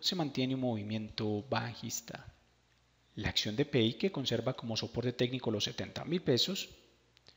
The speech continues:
y una resistencia cercana a los setenta y cinco mil pesos. Para este periodo diario se mantiene una tendencia alcista.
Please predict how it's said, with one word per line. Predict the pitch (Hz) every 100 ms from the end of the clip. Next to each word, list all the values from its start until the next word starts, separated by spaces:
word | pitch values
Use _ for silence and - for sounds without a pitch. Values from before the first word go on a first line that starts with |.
| _ _ -
y | 170
una | 208
resistencia | 208 170 175 170 165 -
cercana | 160 123 - 107 107 117
a | 117
los | 107
setenta | 110 - 101 107
y | 101
cinco | 107 101 107
mil | 107 113
pesos. | 185 - - - - _ _ _ _ _ _ _ _ _ _ _ _ _ _ -
Para | 95 92 101
este | 107 113
periodo | 120 110 131 160
diario | 165 160 151 156 156 - -
se | -
mantiene | 185 147 127 131 127 127 123 123 -
una | 123 120 120 120
tendencia | - 95 95 104 107 - 107 104 107 -
alcista. | 139 117 120 - 117 - - 151